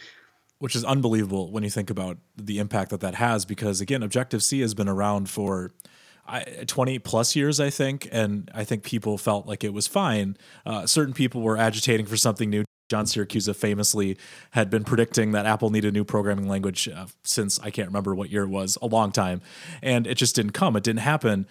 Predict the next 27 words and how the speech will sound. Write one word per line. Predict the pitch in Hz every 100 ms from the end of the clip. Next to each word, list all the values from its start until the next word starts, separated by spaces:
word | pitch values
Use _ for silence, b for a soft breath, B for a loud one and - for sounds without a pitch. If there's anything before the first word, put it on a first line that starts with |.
| B B B
And | 120 117 113
then | 120 113
the | 104
Swift | - 185 175
thing | 135 110
emerges, | 104 139 127 117 107
and | - 113
I |
think | 117 117
a | 113
lot | 110
of | 107
the | 107
old-time | 110 104 113 104
Objective-C | 101 101 101 104 -
people | 127 113 104
were | 95
skeptical | - - 107 113 110 104 98
'cause | 113 95
it, | 98 -
it | 101
doesn't | 107 101 -
look | 135 -
like | 107
Objective-C | 101 101 95 104 - 104
at | 98
all, | 98 98 92